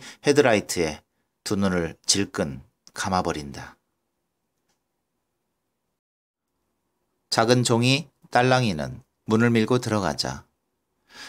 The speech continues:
마스카라 여자가 커다란 마른 헝겊으로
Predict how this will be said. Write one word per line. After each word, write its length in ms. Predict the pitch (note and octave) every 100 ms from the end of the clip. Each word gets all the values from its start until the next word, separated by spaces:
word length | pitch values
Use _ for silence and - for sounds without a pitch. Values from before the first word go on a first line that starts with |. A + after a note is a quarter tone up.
| -
마스카라 520 | A#2 A#2 - B2 B2+
여자가 520 | B2+ G#2 G2 G#2 B2 -
커다란 480 | - C3+ C3 C3+ C#3
마른 380 | G2+ F#2 G2 A#2+
헝겊으로 720 | A#2 B2+ A#2 F#2 D#2 C#2 -